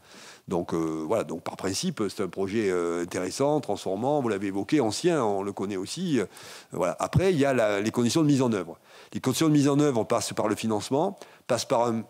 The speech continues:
une acceptabilité des territoires concernés, on le sait bien. Donc j'appelle de, de, de, j'appelle de mes voeux une capacité de convergence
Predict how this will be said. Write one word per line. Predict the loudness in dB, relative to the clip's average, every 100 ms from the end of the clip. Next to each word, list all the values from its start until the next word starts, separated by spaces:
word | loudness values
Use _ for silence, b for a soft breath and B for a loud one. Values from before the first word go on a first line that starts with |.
| -8
une | -2
acceptabilité | 0 0 2 2 4 4 4
des | 4 4
territoires | 2 2 0
concernés, | 0 0 2 2 0 -6
on | -8
le | -6
sait | -4
bien. | -2 -2 -4 B B B -4
Donc | 0
j'appelle | 2 2 2
de, | 4
de, | 2 2 0 -2
de, | -6 -6 -6 -6 -6 -8
j'appelle | -4 -2 2
de |
mes | 2 4
voeux | 4
une | 4
capacité | 0 -4 -6 -4 -2
de | 0
convergence | -2 -2 -2 0 0 -2